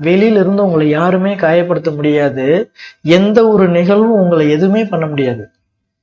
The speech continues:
எப்போ அதிலிருந்து நம்ம வெளியில போறோமோ, அதாவது உ-, அறிவுல இருந்து அறியாமைக்கு போறோமோ, உணர்வுல இருந்து உணர்ச்சிக்கு போறோமோ, அப்போதான் நம்ம தேவையில்லாத விஷயங்கள் எல்லாம் சிக்கிக்கிறோம்.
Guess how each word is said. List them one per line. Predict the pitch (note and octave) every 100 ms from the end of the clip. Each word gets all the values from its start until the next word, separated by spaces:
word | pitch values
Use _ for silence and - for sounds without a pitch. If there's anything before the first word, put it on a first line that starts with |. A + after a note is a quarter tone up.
| _
எப்போ | C#3+ F3+ F#3 - C4+ C4 B3+
அதிலிருந்து | E3+ F#3+ G3 A3+ B3
நம்ம | G#3 E3+ F3+ G#3+
வெளியில | G3 F3 G3+ A3+ A3 F3+
போறோமோ, | F3 E3
அதாவது | D#3 D#3 F3+ F3+ D#3+
உ-, | F3+
அறிவுல | D#3 F#3+ G3+ F#3+
இருந்து | F3 F3 G#3+ F3+
அறியாமைக்கு | E3+ F#3 F#3 E3 D3
போறோமோ, | D#3 C#3+ C3 -
உணர்வுல | D3+ F#3 G3+ F#3 F3+
இருந்து | F3+ F#3+ G3
உணர்ச்சிக்கு | E3 F#3 - F#3 F3+
போறோமோ, | D3+ C#3+ C3 C3 D3 G3 - _ _ _ _
அப்போதான் | C#3 - _ A3 G#3 G3+ B3 - _
நம்ம | F3 E3+ F3
தேவையில்லாத | C4 D4+ E3 D#3+ E3 E3 E3+ F#3 G3+
விஷயங்கள் | G3 F3 E3+ D#3 C#3
எல்லாம் | D#3 F3 C#3+
சிக்கிக்கிறோம். | C#3+ C#3+ F3+ C#4+